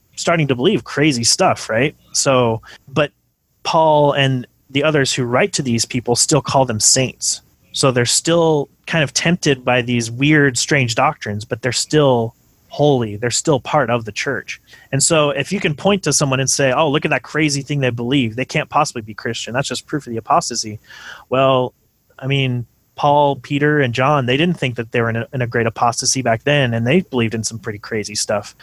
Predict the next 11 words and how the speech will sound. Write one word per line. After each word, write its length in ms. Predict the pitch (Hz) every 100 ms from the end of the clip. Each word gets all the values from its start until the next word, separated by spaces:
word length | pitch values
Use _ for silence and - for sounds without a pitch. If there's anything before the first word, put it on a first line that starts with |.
| -
So 640 | - 139 123 117 110 110 - _ _
I 80 | 139
don't 160 | 143 -
think 280 | 147 147
that 100 | 117
you 100 | 117
can 120 | 120 127
really 180 | 127
say 400 | 110 - 135 127
that 340 | 113 113 98 - _ _ _
because 640 | 117 - 135 131 113 -